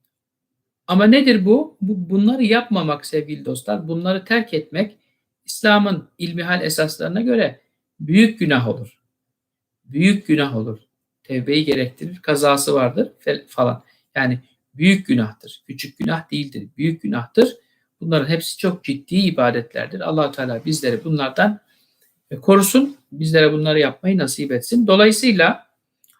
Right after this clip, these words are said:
ama sevgili dostlar bunları yapmayı terk etmek başka ama bunları ibadet,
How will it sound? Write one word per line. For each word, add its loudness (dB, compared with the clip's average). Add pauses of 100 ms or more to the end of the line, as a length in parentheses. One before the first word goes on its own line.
(120)
ama 2 (500)
sevgili -4
dostlar 0 (500)
bunları 4 (840)
yapmayı 2
terk 0
etmek -2
başka -2 (380)
ama -4
bunları 0
ibadet, 0